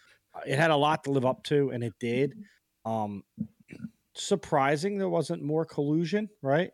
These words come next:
Surprising by that, but it was, it was fun. It was, it was exactly what it needed to be for, um, <clears throat> Adam Cole to still look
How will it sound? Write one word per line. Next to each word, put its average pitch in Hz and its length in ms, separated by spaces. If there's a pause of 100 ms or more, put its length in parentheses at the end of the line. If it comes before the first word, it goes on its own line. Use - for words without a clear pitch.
Surprising 135 680
by 151 140
that, 165 260 (600)
but 143 380 (360)
it 139 160
was, 135 320 (200)
it 139 120
was 131 220
fun. 90 320 (120)
It 131 120
was, 123 460
it 143 80
was 131 280 (100)
exactly 135 520
what 135 120
it 131 80
needed 127 360
to 127 100
be 107 460 (520)
for, 120 720 (380)
um, 110 280 (200)
<clears throat> 131 200
Adam 151 220
Cole 151 280
to 127 60
still 151 280
look 135 260